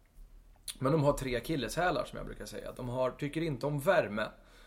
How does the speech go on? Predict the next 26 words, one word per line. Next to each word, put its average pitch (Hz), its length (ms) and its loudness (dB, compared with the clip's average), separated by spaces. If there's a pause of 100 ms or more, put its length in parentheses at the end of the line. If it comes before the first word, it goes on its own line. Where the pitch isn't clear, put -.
(120)
de 127 100 -4
tycker 143 260 -2
inte 131 220 -4
om 120 180 -2
våld 110 380 -2
och 110 60 -6
de 110 100 -10
tycker 127 180 -6
inte 110 180 -4
om 110 60 -4
överladdning. 147 540 -2 (800)
Och 135 80 2
de 160 120 6
där 226 180 6
tre 131 280 0
sakerna 123 460 -4
är 113 40 -4
de 120 220 -6
tre 117 160 -6
sakerna 117 360 -10
som 127 100 -10
man 120 60 -8
måste - 180 -10
ta 120 80 -8
hänsyn 135 540 -2
till. - 260 -16